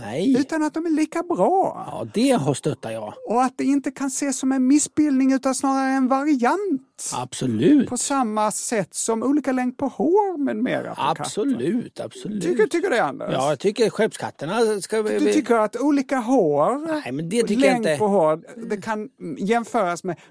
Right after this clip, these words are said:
Speaker 2: missbildningen att ha extra tår.
Speaker 1: Ja, men det är, jag tycker missbildning kan vara stötande. Det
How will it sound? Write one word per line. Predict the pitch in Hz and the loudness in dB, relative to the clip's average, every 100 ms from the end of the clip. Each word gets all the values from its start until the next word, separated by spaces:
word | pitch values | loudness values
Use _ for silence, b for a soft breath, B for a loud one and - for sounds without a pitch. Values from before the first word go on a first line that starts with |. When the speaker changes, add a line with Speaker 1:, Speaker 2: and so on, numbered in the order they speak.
| - | -2
Speaker 2:
missbildningen | 185 226 262 - - 220 170 135 127 139 147 151 | 4 6 4 0 -4 -2 0 0 -2 -2 -2 -2
att | 160 160 | -4 -4
ha | 156 | -4
extra | 190 165 - 160 | -4 -4 -6 -8
tår. | - - 151 226 208 | -6 -2 0 0 -2
Speaker 1:
Ja, | 135 | -2
men | 156 | -2
det | 175 170 185 | -4 0 0
är, | 147 | 2
jag | 151 147 | 0 -2
tycker | - 190 190 | -2 -2 0
missbildning | 202 202 - 170 147 165 | 0 -2 0 0 2 2
kan | 220 | 4
vara | 302 277 | 2 2
stötande. | - 311 - 196 202 | 0 0 0 0 0
Det | 202 | 2